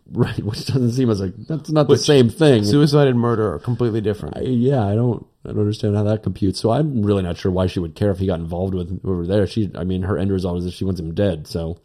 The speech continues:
Speaker 2: But again, she's upset with him because he's interfering in the plan-, in the, in the affairs of the people of this planet, and then she interferes with the affairs of the people on this planet.
Speaker 1: Maybe she's just mad because he's,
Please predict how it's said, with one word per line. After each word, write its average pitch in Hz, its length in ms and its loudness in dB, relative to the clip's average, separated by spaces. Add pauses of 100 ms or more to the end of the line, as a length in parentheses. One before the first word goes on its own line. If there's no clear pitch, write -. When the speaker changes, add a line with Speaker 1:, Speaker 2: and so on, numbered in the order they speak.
Speaker 2:
But 139 140 4
again, 135 460 0
she's 127 200 -2
upset 113 240 -2
with 95 120 -4
him 120 260 0
because 98 220 -6
he's 101 140 -4
interfering 98 440 -4
in 80 80 -8
the - 60 -10
plan-, 110 320 -4
in 110 180 -4
the, 104 200 -4
in 110 100 -2
the 101 100 -2
affairs 113 340 -2
of 87 60 -10
the 92 80 -8
people 95 220 -6
of 82 60 -8
this 87 120 -10
planet, 107 340 -6
and 92 100 -6
then 101 100 -4
she 123 200 -2
interferes 104 480 -4
with 98 80 -12
the 92 120 -8
affairs 101 280 -6
of 82 60 -14
the 90 80 -8
people 92 220 -8
on 82 60 -10
this 82 120 -12
planet. 87 380 -8 (120)
Speaker 1:
Maybe 135 240 6
she's 151 240 2
just 117 160 -2
mad 107 280 2
because 98 320 -2
he's, 95 320 -4